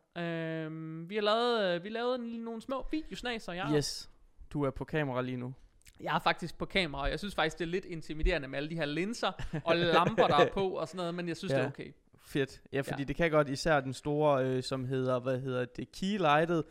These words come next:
Speaker 2: som er den store kæmpe, som man ikke kan se i frame, men det er sådan en kæmpe rund ting, som godt kan se noget intimiderende ud første gang, man, øh, sidder over for den. Det er lyst at kigge på.
Speaker 1: Det er meget lyst, men det er faktisk,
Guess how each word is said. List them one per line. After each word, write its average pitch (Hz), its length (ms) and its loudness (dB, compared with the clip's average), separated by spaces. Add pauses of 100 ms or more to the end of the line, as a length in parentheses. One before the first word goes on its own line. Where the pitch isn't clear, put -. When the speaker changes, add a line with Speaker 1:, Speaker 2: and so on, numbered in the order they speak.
(300)
Speaker 2:
som 143 220 0
er 131 60 4
den 131 140 -6
store 156 360 0
kæmpe, 165 400 -2
som 131 140 -6
man 131 140 -4
ikke 165 140 -4
kan - 100 -8
se 151 180 -2
i 131 100 -4
frame, 160 460 0
men 135 160 -4
det 147 100 -4
er 139 40 -4
sådan 143 100 -10
en 131 40 -8
kæmpe 175 320 0
rund 143 240 -2
ting, 151 300 -4 (300)
som 135 220 -6
godt 156 200 2
kan 151 140 6
se 214 200 2
noget 143 220 2
intimiderende 135 640 -2
ud 131 160 -4
første 139 340 -2
gang, 127 280 -2
man, 123 240 -8
øh, 123 200 -6 (360)
sidder 131 220 -2
over 127 80 0
for 123 220 -2
den. 139 220 -10 (160)
Det 143 80 2
er 143 40 2
lyst 180 320 -2
at 131 80 -2
kigge 156 220 -6
på. 127 280 -4 (280)
Speaker 1:
Det 202 60 2
er 214 40 4
meget 220 180 4
lyst, 226 200 -2
men 196 140 2
det 214 60 4
er - 20 4
faktisk, 165 260 0